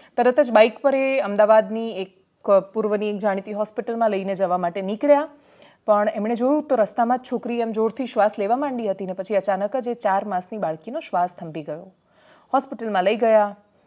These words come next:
લઈ જતા પહેલાં જ મૃત્યુ થઈ ગયું હતું, ખાલી એક ઘોષિત થવાનું બાકી હતું. ખૂબ પ્રયત્ન કર્યો, બાળકીને ન બચાવી શકાય. માને હજુ વિશ્વાસ નથી આવી રહ્યો, એમને એવું લાગે છે કે એમની દીકરી પાછી આવી જશે.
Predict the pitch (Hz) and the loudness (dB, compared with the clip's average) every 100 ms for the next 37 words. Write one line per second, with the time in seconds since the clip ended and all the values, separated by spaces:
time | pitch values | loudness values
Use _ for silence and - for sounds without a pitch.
0 | _ _ 226 226 208 214 214 196 196 202 | _ _ -2 0 2 2 2 0 2 2
1 | 185 190 190 185 190 220 226 208 196 202 | 0 -8 -8 -10 -6 -2 -2 -2 -6 -8
2 | 190 190 185 190 165 254 247 370 - 202 | -8 -6 -4 -6 -4 -4 -4 -8 -6 -2
3 | 180 175 151 - 220 214 214 - - - | -2 -2 -6 -6 -8 -10 -10 -12 -12 0
4 | 220 190 196 180 175 175 165 170 214 214 | 4 4 0 -6 -4 -2 -2 -4 -6 -6
5 | 233 240 190 180 165 156 190 170 160 - | -4 -4 -4 -6 -12 -10 -8 -6 -8 -14
6 | _ _ _ - - 226 233 285 277 294 | _ _ _ -20 -8 6 8 8 8 6
7 | 311 302 311 285 294 269 277 247 254 247 | 4 4 6 6 4 0 4 4 4 2
8 | 302 269 233 247 240 226 240 247 247 226 | 2 2 0 0 4 4 2 -4 -6 -6
9 | 226 196 185 226 214 175 - 202 185 165 | -6 -8 -8 -6 -4 -4 -2 -2 -2 -6
10 | 143 - 185 | -8 -10 -18